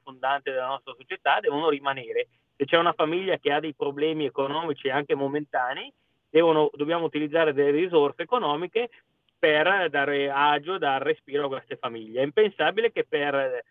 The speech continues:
delle piccole parti deviate dei servizi sociali e delle cooperative si lucri sulle pelle dei bambini, perché lì andiamo a snaturare, andiamo a creare dei, degli scompensi psicologici e psichiatrici pe-,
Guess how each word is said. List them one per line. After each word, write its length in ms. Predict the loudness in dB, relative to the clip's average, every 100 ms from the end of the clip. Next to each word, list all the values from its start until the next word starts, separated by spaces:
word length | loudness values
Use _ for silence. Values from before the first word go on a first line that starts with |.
| _ _
delle 280 | 0 2 2
piccole 460 | -2 -10 -2 0 2
parti 400 | 2 0 -4 -8
deviate 540 | -4 0 0 0 -6
dei 640 | -6 -6 -8 -12 -12 -12 0
servizi 480 | 2 2 -2 -4 -4
sociali 720 | -2 2 2 4 2 -2 -8 _ _ _
e 460 | 0 2 4 2 0
delle 460 | -2 -2 -2 -4 -6
cooperative 800 | -6 -2 -2 -2 -4 -4 -4 -4
si 140 | -2
lucri 520 | 0 2 0 -2 -6 -2
sulle 240 | 0 0
pelle 240 | 0 0
dei 160 | 0 -2
bambini, 460 | -4 -6 -10 -10 -4
perché 440 | -2 2 4 2 -2 -20 _
lì 260 | 0 4 4
andiamo 500 | 4 2 2 2 2
a 320 | 4 4 0
snaturare, 800 | -4 -8 -2 2 4 4 2 0
andiamo 320 | -2 -4 -4
a 40 | -6
creare 300 | -4 -2 -2
dei, 420 | -2 -4 -6 -16 _
degli 240 | -8 -8 -6
scompensi 920 | -2 -2 2 2 0 -6 -12 -10 -10 _
psicologici 720 | -12 -2 2 2 0 -4 -14
e 80 | -12
psichiatrici 640 | -14 -6 -4 -4 -8 -18 -4
pe-, 140 | -4